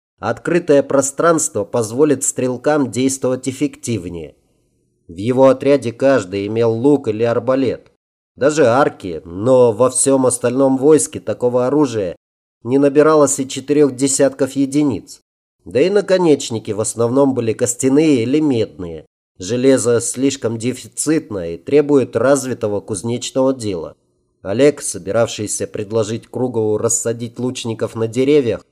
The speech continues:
увидев место, отказался от этой затеи. Хороших деревьев здесь не было, лишь корявые уродцы и кустарник. Неудивительно. Слишком влажно, на болоте великаны не растут. Кругов быстро распределил отряды по позициям,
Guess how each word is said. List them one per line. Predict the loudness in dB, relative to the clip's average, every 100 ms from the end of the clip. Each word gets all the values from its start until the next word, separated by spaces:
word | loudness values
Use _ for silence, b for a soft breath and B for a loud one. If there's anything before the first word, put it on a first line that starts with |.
| _
увидев | -10 -4 -4 -4 -6 -6
место, | -2 2 2 0 -6
отказался | -6 -4 -2 0 0 0 -4 -6
от | -4
этой | -4 -2 -2
затеи. | 0 -2 -2 -8 -8 -10 _ _ _ _ _ _
Хороших | -2 2 2 0 -2
деревьев | 2 2 2 -2 -4 -6
здесь | -10 -6 -4 -4 -4
не | 0 0
было, | 0 -4
лишь | -6 -6 -8
корявые | -8 -2 0 2 2 0
уродцы | 0 4 4 4 -2 -8
и | -6
кустарник. | -6 -4 -2 -4 -4 -12 -16 _ _ _ _ -10
Неудивительно. | -4 -2 0 2 2 2 0 0 -4 -10 _ _ _
Слишком | -8 -4 -4 -2 -2 -2
влажно, | 0 2 2 0 -4 -4
на | -2
болоте | 0 2 2 2
великаны | -4 -4 -4 -2 0 2
не | 2 2
растут. | 2 -2 -8 -10 -12 _ _ _ _ _
Кругов | 0 2 4 2 2
быстро | 0 2 2 0 0 0
распределил | 0 -2 -4 -4 0 0 2 0
отряды | 0 0 -2 -2
по | -4
позициям, | 0 0 0 -4 -6 -6 -6 -8